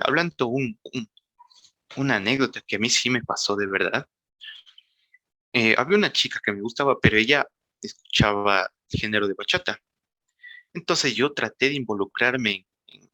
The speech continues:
en ese tipo de género, ¿no? Saber cuáles son los artistas, qué música hay.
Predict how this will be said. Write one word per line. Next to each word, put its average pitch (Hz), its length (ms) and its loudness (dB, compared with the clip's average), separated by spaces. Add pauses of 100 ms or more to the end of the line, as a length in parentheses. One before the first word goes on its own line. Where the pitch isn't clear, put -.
(140)
en 107 80 -2
ese 113 160 -2
tipo - 240 -4
de 101 80 2
género, - 500 -4
¿no? 131 100 -2
Saber 98 600 -2
cuáles 98 240 -2
son 104 140 -2
los 98 140 -4
artistas, - 600 -4
qué 107 100 -6
música 98 540 0
hay. 131 180 -4